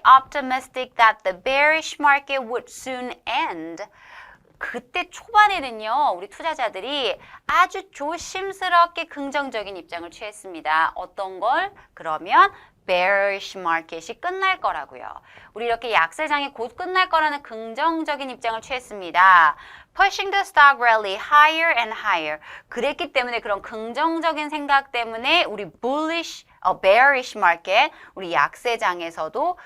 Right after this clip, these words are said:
스탁이 가격이 계속 올라갔다라는 뜻인 거죠. 여기에서도 우리가 동물이 나옵니다.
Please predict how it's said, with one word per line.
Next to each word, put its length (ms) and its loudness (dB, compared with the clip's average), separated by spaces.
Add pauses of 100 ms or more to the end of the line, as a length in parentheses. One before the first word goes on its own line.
(120)
스탁이 680 4
가격이 560 -8
계속 560 -10
올라갔다라는 1000 2
뜻인 300 -16
거죠. 220 -4 (580)
여기에서도 580 2
우리가 480 6
동물이 360 -10
나옵니다. 720 6